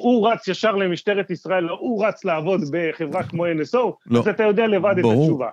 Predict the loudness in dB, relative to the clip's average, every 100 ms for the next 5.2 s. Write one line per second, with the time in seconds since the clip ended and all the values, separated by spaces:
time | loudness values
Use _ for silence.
0 | -6 0 2 2 0 0 2 2 0 -4
1 | -6 -4 -4 -2 0 0 0 0 0 0
2 | -2 0 0 2 0 0 0 0 0 0
3 | 0 0 2 2 0 0 0 0 0 0
4 | 2 0 0 -2 -2 -2 0 2 2 2
5 | 2